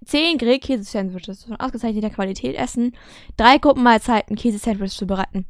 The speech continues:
Das kriegen wir easy hin. Mit fünf verschiedenen Sims über Grillkäse reden, jo. Easy.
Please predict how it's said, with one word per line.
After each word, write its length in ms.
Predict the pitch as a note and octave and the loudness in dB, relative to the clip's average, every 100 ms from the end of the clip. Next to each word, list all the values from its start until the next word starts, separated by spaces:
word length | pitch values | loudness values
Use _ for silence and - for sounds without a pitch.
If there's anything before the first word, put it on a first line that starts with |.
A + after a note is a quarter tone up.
| - | -10
Das 120 | - | -10
kriegen 200 | F3+ E3+ | -8 -8
wir 100 | E3+ | -6
easy 240 | G#3 A3+ | -4 0
hin. 200 | A#3+ C4 - - - - - - | 2 2 -2 -12 -12 -14 -16 -8
Mit 100 | G#3 | -4
fünf 180 | - C#4 | 0 0
verschiedenen 360 | C4 B3+ A#3+ A3 | 0 2 0 0
Sims 260 | A#3+ A3 | 0 0
über 140 | G3+ G3 | -2 -2
Grillkäse 480 | F#3+ F#3 F3+ - | -4 -4 -8 -10
reden, 200 | - - | -14 -14
jo. 260 | A3 G#3+ G#3 _ _ _ | -12 -10 -12 _ _ _
Easy. 340 | A3 G3 G3 | -6 -4 -6